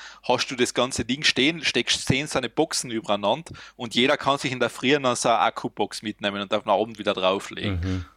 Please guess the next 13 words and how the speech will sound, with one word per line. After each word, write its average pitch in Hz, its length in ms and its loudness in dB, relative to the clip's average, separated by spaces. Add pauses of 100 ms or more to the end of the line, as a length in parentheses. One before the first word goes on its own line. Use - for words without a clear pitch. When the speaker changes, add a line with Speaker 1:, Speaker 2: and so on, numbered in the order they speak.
(1120)
Speaker 1:
Das 147 260 0
ist 131 180 0
der - 180 0
Otterspot, 123 600 2 (320)
das - 260 -6
Otterspot 131 560 0
Wireless 110 500 2
Charging 98 460 0
System. - 420 -10 (120)
Speaker 2:
Ja, 104 320 4
find 113 400 2
ich 95 260 6 (320)
scheiße. 82 500 2